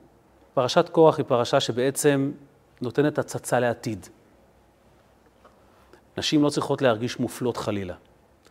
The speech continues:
זה לא, זה לא הסיפור הגברי. זה באמת העוצמה הנשית שהעולם עוד לא יודע להכיל אותה. ומכאן המינונים.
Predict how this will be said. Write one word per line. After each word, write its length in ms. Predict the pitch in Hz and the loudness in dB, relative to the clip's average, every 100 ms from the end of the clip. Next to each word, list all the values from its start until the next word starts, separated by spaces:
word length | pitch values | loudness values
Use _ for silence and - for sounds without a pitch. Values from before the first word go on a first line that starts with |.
| _ - | _ -10
זה 160 | 107 | -4
לא, 600 | 107 131 143 131 123 110 107 - | 2 4 6 4 2 0 -4 -10
זה 100 | 117 | -4
לא 60 | 131 | -2
הסיפור 380 | - - 135 123 | -2 -4 -2 0
הגברי. 420 | 113 98 110 90 - _ _ _ _ _ _ _ _ - - _ | -2 -6 -6 -8 -12 _ _ _ _ _ _ _ _ -20 -20 _
זה 100 | 120 | -4
באמת 300 | 107 127 143 | -2 0 2
העוצמה 600 | 110 - - - 117 139 | 0 -2 -8 -2 0 0
הנשית 560 | 107 - - 165 - - - _ _ _ _ _ _ _ _ _ _ _ _ _ | -2 -4 2 2 0 -14 -20 _ _ _ _ _ _ _ _ _ _ _ _ _
שהעולם 500 | - 113 101 110 147 | -6 -4 0 2 2
עוד 160 | 127 101 | 0 2
לא 80 | 117 | 4
יודע 280 | 131 123 113 | 4 4 2
להכיל 340 | 107 - 107 | 0 -2 -6
אותה. 180 | 95 - - _ _ _ _ 127 | -6 -12 -20 _ _ _ _ -8
ומכאן 380 | 113 110 135 | -8 -2 0
המינונים. 580 | 139 131 120 104 110 95 | 2 2 2 0 0 -2